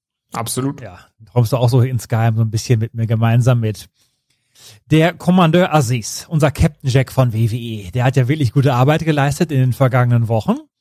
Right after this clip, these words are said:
Speaker 2: Hat,
Speaker 1: Hat er?
Speaker 2: Ja, ja, hat Apollo zum Intercontinental-Titel geführt und Apollo glaubt jetzt, mit der Mitarbeit von Kommandeur Aziz Intercontinental Champion of the Lebenszeit sein zu können. Und deshalb gab es hier eine Feierlichkeit.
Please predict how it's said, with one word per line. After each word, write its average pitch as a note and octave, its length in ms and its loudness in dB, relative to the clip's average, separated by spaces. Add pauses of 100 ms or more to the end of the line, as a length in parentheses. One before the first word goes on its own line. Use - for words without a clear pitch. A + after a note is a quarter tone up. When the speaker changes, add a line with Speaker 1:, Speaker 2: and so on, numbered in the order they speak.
(380)
Speaker 2:
Hat, C#3+ 160 0
Speaker 1:
Hat C#3+ 100 -4
er? B3+ 320 -4
Speaker 2:
Ja, D3 160 2
ja, A#3+ 240 0
hat B2 120 -6
Apollo C#3 340 2
zum D#3 220 -2
Intercontinental-Titel C3+ 920 -2
geführt F3 400 0
und C#3+ 100 -4
Apollo D3 360 0
glaubt C3+ 240 0
jetzt, C3+ 320 -2 (360)
mit C3 140 -12
der B2 240 -2 (240)
Mitarbeit F3+ 520 0
von C#3+ 240 -2
Kommandeur D3 960 0
Aziz C3+ 680 0 (500)
Intercontinental F3 840 -2
Champion D3+ 320 0
of A#2 100 0
the A2+ 60 0
Lebenszeit A#2+ 720 0
sein A2 260 -2
zu A#2+ 160 -6
können. G#2 520 -4
Und B2+ 160 -6
deshalb D#3 380 0
gab C3+ 220 0
es C#3 160 0
hier B2+ 400 0
eine B2 460 0 (300)
Feierlichkeit. C3+ 880 -4